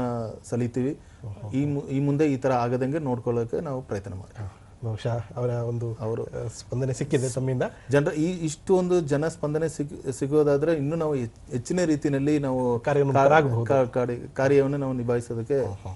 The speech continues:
Speaker 1: ಅನುಕೂಲ ಆಗ್ತದೆ.
Speaker 2: ಇನ್ನು ಕಾರ್ಯಕ್ರಮದ ಮುಂದಿನ ಹಂತದಲ್ಲಿ ಈ ಕಾಡ್ಗಿಚ್ಚಿನಿಂದ ಆಗ್ತಕ್ಕಂತಹ ಪರಿಣಾಮಗಳು, ಗಂಭೀರವಾದಂತಹ ಪರಿಣಾಮಗಳು ಏನೇನು, ದುಷ್ಪರಿಣಾಮಗಳು ಏನೇನಿದೆ?
Speaker 1: ಹಾ,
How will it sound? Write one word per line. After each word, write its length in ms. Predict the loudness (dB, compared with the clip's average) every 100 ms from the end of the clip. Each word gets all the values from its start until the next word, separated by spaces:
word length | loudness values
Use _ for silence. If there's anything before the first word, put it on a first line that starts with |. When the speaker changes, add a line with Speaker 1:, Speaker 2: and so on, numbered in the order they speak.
| -6
Speaker 1:
ಅನುಕೂಲ 280 | -6 -4 -6
ಆಗ್ತದೆ. 280 | -6 -8
Speaker 2:
ಇನ್ನು 240 | -4 -2 -4 -2
ಕಾರ್ಯಕ್ರಮದ 440 | 0 0 0 -2 0
ಮುಂದಿನ 320 | -2 0 0
ಹಂತದಲ್ಲಿ 540 | -2 -6 -6 -8 -10 -14 -20 -12
ಈ 60 | -8
ಕಾಡ್ಗಿಚ್ಚಿನಿಂದ 640 | -6 -4 -2 0 0 0
ಆಗ್ತಕ್ಕಂತಹ 680 | -2 -6 -6 -6 -6 -10 -12 -16 -20 -6
ಪರಿಣಾಮಗಳು, 520 | 4 4 4 0 -4 -4
ಗಂಭೀರವಾದಂತಹ 640 | 0 4 6 4 2 -4
ಪರಿಣಾಮಗಳು 500 | -4 -2 -2 -2 -6
ಏನೇನು, 360 | -6 -6 -6
ದುಷ್ಪರಿಣಾಮಗಳು 600 | -6 -4 -2 -2 -2 -4
ಏನೇನಿದೆ? 480 | -6 -6 -8 -10 -14 -18 -20 -20 -20 -20 -20 -20 -18 -18 -20 -20 -20 -14 -8
Speaker 1:
ಹಾ, 240 | -8 -8